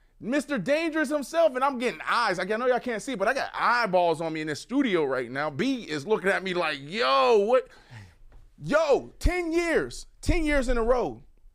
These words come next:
the most winningest quarterback in the N F L. Most clutch. Look at the numbers. Russell Wilson, I know it's debatable, but through ten years,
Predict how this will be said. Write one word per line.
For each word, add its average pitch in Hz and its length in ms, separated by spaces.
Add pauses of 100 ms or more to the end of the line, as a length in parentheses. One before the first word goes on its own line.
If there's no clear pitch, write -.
(760)
the 135 80
most 160 280
winningest 170 480
quarterback 131 520
in 120 120
the - 140
N 123 100
F 117 180
L. 107 280 (1040)
Most 147 300
clutch. - 460
Look 151 160
at 156 120
the 135 80
numbers. 127 500 (1000)
Russell 156 320
Wilson, 202 320
I 170 60
know 151 160
it's 196 100
debatable, 359 840 (680)
but 135 160
through 262 180
ten 277 280
years, 330 500